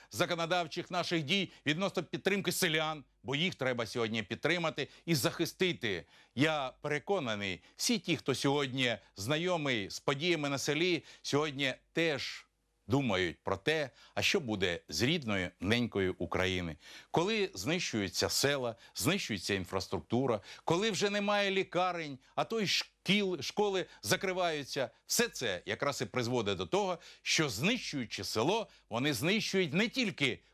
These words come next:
колиску нашої України, вони знищують державу Україна. Сьогодні тільки й чутно,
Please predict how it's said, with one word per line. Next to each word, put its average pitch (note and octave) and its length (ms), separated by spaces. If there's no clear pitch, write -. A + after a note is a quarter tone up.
колиску F#3 520
нашої A#2+ 380
України, A#2 640
вони F#3 240
знищують D#3 640
державу A#2 640
Україна. E2+ 500
Сьогодні F3 360
тільки F3+ 320
й D#3+ 80
чутно, G#3 600